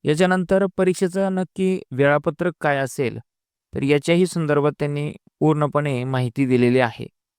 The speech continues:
आपण ते एकदा वेळापत्रक पाहूया. तर पहा मित्रांनो, हे आपलं वेळापत्रक आहे, जे जून दोन हजार पंचवीस साठी दिलेलं आहे. अकरा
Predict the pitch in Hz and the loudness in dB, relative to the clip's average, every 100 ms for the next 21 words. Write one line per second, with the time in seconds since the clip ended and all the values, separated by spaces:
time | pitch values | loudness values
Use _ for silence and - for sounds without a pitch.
0 | _ - 123 147 139 156 143 151 147 135 | _ -8 -4 -4 0 0 2 2 4 2
1 | 131 143 147 - 135 143 139 131 147 _ | 2 -2 -4 -2 -2 -2 -4 -6 -12 _
2 | _ _ _ _ _ _ _ _ _ _ | _ _ _ _ _ _ _ _ _ _
3 | _ _ _ _ _ _ _ _ _ _ | _ _ _ _ _ _ _ _ _ _
4 | _ _ - 143 151 160 170 160 165 175 | _ _ -12 -4 0 0 0 0 -2 -2
5 | 208 - _ _ _ _ _ _ 131 139 | -8 -12 _ _ _ _ _ _ -4 0
6 | 135 143 147 139 131 127 135 135 131 131 | 0 2 0 2 2 0 -4 -4 -4 -2
7 | 139 131 135 139 - - 120 127 147 156 | -2 -2 -2 -2 -6 -16 -2 2 2 0
8 | - _ _ 117 131 131 117 131 127 123 | -6 _ _ -2 0 2 2 0 0 -4
9 | 113 127 - 123 135 120 113 117 110 110 | -4 -4 -4 -2 0 2 2 2 0 -4
10 | - _ _ _ _ _ _ _ _ _ | -12 _ _ _ _ _ _ _ _ _
11 | _ _ _ - - 135 - | _ _ _ -6 -2 -2 0